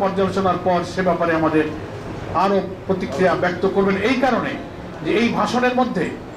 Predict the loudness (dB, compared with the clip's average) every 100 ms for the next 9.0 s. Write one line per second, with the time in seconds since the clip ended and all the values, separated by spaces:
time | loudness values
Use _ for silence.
0 | -14 -14 -14 -6 0 2 2 2 -4 -8
1 | -12 -14 -14 -14 -14 -14 -14 -12 -8 0
2 | 4 4 2 0 2 0 2 0 2 0
3 | 0 0 0 2 2 2 0 0 0 0
4 | 0 0 0 0 0 -2 -4 -10 -14 -14
5 | -14 -14 -6 0 2 2 0 2 2 2
6 | 2 2 2 0 0 0 2 2 2 0
7 | -2 -2 0 0 -2 -2 -2 0 0 2
8 | 2 0 -2 -12 -14 -12 -2 2 2